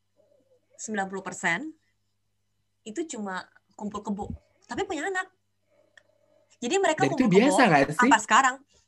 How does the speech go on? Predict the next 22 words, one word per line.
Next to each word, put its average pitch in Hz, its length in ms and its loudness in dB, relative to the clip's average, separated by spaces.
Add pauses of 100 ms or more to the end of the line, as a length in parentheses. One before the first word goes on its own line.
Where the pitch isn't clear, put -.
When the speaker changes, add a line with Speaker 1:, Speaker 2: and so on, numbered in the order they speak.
(200)
Speaker 1:
Biasa 262 320 -6
banget, 359 320 -2 (100)
karena 330 240 -2
sembilan 254 300 0
puluh 247 180 -4
persen 254 480 -4 (320)
itu 349 320 -6
majority. 226 600 -4 (320)
Sedangkan 202 580 -2
di 220 160 2
Indonesia, 190 480 -2 (480)
kayaknya 226 400 -6 (480)
sembilan 226 400 -6
puluh 233 160 -8
sembilan 214 320 -4
persen 214 400 -4 (880)
nikah, 339 260 -6 (380)
satu 208 320 -6
persen 220 400 -4
yang 233 400 -2
kumpul 254 320 -6
kebo. 233 320 -4